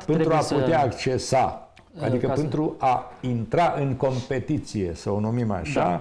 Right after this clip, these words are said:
Speaker 2: Da, da,
Speaker 1: trebuie
Speaker 2: da.
Speaker 1: deja să devii persoană
Speaker 2: Autori-, fizic
Speaker 1: fizic
Speaker 2: autorizată.
Speaker 1: autorizată,
Speaker 2: Da.
Speaker 1: deci cu alte pers-, cuvinte,
Speaker 2: Da.
Speaker 1: persoană juridică.
Speaker 2: Ă,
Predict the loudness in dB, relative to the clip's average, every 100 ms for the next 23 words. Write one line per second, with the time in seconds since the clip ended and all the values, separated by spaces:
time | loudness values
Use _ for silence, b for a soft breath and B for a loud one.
0 | -6 -6 -6 -6 -8 -2 0 2 0 0
1 | -2 -2 -2 -2 -2 -2 -2 -4 -4 -2
2 | -4 -2 -2 -4 -8 b b b _ _
3 | _ _ _ -4 -4 -4 -6 -6 -4 -4
4 | -2 -2 0 0 0 2 0 0 0 0
5 | 0 0 0 0 -2 -2 -2 -2 -6 -6
6 | -8 -16 B B B B _ _ -4 -2
7 | -2 -4 -4 -8 -8 -6 -4 -4 -4 -4
8 | -4 -4 -4 -4 -8 -12 -16 _ _ b
9 | b b b _ -20 -14 -10 -8 -8 -10